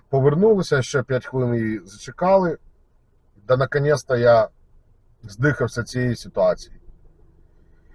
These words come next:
Так що настрій трошки покашився, аби, або, але якесь самопочуття таке собі, не дуже. Якби не заболіти. Ой.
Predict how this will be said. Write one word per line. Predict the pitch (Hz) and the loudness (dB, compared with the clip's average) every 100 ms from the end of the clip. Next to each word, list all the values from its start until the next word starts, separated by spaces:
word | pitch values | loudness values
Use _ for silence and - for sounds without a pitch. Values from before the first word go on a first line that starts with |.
| _ _ - | _ _ 4
Так | 131 135 | 6 6
що | 165 | 0
настрій | 160 170 - 165 | 2 2 0 -4
трошки | 165 170 - | -4 -6 -6
покашився, | - 170 220 226 220 - 190 | -10 0 2 2 -2 -2 0
аби, | 165 170 185 | 0 2 0
або, | 165 151 147 190 | 4 2 2 2
але | 190 156 156 185 196 190 185 180 170 160 160 | 4 6 8 6 4 2 0 2 2 2 0
якесь | 151 147 175 160 - - | -4 -4 -4 -4 -6 -8
самопочуття | - 170 170 170 135 - - - _ _ _ _ - - 151 170 - 120 95 - - - _ - | -4 0 2 0 -2 -14 -20 -20 _ _ _ _ -12 -6 -6 -6 2 2 2 -2 -14 -20 _ -6
таке | 127 - 101 | -4 -2 -2
собі, | - 101 87 95 | -4 -10 -10 -8
не | 107 | -8
дуже. | 113 101 87 90 - - - - - - - - - - - - _ _ _ _ _ _ - | -10 -12 -14 -16 -18 -20 -20 -20 -20 -20 -20 -20 -20 -20 -20 -20 _ _ _ _ _ _ -10
Якби | 107 104 151 165 - - - - | -8 -2 0 0 -6 -20 -16 -2
не | 147 | 0
заболіти. | 143 151 165 123 - - - | 0 0 -2 -4 -6 -14 -6
Ой. | 127 123 107 95 | -2 0 2 0